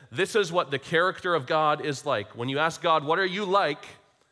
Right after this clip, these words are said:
and he tells you patient and kind, that is how you know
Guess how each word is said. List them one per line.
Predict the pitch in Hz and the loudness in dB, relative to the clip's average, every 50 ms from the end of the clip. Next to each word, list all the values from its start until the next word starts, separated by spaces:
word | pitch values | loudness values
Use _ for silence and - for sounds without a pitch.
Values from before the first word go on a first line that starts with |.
| _ _ _ _ _ _ _ _ _ _ | _ _ _ _ _ _ _ _ _ _
and | - 143 | -2 -2
he | 156 160 | -2 -2
tells | - - 180 202 214 202 - 185 | -2 0 2 2 2 2 0 -2
you | 190 175 | -6 -6
patient | - - 202 190 185 180 - 180 165 - | -6 -2 0 0 0 0 -2 -4 -4 -2
and | - 151 143 | -4 -4 -4
kind, | - - 175 160 139 123 117 113 | -2 -2 0 0 2 0 -2 -2
that | 120 139 147 156 | -2 -2 -2 -2
is | 143 - | -2 -2
how | 165 156 | -2 -2
you | 147 143 143 139 | -2 0 -4 -2
know | 143 147 143 131 117 113 107 110 107 | -2 -2 0 0 -2 -2 -4 -8 -10